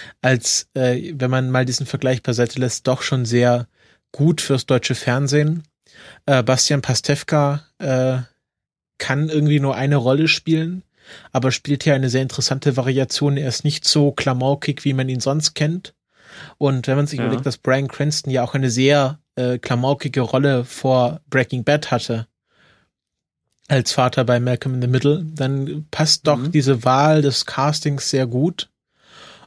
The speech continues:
Speaker 1: Und
Speaker 2: Ja.
Speaker 1: die Geschichte, die dort erzählt wird,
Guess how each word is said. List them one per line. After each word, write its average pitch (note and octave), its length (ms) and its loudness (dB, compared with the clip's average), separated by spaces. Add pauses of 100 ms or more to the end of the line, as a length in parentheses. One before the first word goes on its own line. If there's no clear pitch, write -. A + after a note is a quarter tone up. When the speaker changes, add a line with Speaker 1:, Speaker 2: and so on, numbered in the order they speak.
Speaker 1:
Und C#3 300 2
Speaker 2:
Ja. - 120 -4 (460)
Speaker 1:
die D3 180 -8
Geschichte, D#3 400 0
die D#3 160 4
dort D3 160 2
erzählt D#3+ 540 0
wird, D#3 440 2